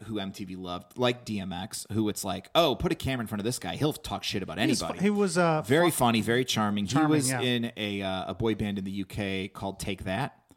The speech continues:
Speaker 1: They were very popular. Uh, they had that song, "I Want You Back, I Want You Back
Speaker 2: Mm-hmm.
Speaker 1: for Good." So he decided, "Hey, man, I'm a fucking party dude, and I'm a real bad boy. I'm gonna go solo."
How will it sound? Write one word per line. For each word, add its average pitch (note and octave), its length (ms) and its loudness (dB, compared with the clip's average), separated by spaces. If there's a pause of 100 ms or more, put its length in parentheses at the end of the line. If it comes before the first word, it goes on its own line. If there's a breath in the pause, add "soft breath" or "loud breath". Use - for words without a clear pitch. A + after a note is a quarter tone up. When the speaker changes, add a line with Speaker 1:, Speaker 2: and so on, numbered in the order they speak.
(320 soft breath)
Speaker 1:
They A2 140 0
were G2+ 60 0
very F#2+ 200 0
popular. B2 680 -2 (460 soft breath)
Uh, G2 480 -2
they G2 80 -6
had G2 120 -6
that F2+ 140 -8
song, F#2+ 280 -6
"I F#2 80 -10
Want F#2+ 260 -12
You B2+ 80 -12
Back, C3 280 -8 (220)
I F#2+ 140 -14
Want G2+ 220 -14
You B2 80 -6
Back C#3 140 -10
Speaker 2:
Mm-hmm. C3+ 340 -4
Speaker 1:
for C3 120 -8
Good." G#2 280 -6 (220 loud breath)
So - 120 2
he F3 260 4
decided, G#2 480 2
"Hey, A2 140 2
man, F#2 160 -4
I'm G#2 160 -4
a F2 80 -6 (160)
fucking F#2 260 -8
party F2+ 360 -2
dude, F2 380 -8 (120)
and F#2+ 180 -6
I'm F#2 240 -4
a F2 160 -8
real G2 200 -2
bad F#2 240 -2
boy. F#2 180 -2
I'm F#2+ 160 -4
gonna G2 120 0
go D#2 100 -6
solo." E2 480 -4